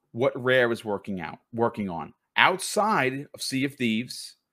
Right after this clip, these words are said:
outside of Everwild, we know they're working on one, one additional project. Tango Gameworks is, is a wild card here. inXile has several projects in, in, in,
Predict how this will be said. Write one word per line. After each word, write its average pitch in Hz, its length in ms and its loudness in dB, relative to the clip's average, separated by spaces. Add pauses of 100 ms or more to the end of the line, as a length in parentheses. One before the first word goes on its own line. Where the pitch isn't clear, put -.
(140)
outside 165 640 2
of 147 100 -2
Everwild, 127 680 0 (180)
we 135 100 0
know 175 160 0
they're 202 160 2
working 170 340 -2
on 135 60 0
one, 135 300 0
one 135 280 0
additional 131 600 -2
project. - 720 -6 (540)
Tango 214 400 4
Gameworks 143 840 0 (300)
is, 139 320 4
is 127 160 0
a 127 40 0
wild 107 380 2
card 101 300 0
here. 107 340 -2 (260)
inXile 147 720 4
has 123 240 -2
several 135 360 2
projects 104 560 0
in, 110 260 -2
in, 110 220 -4
in, 113 180 -6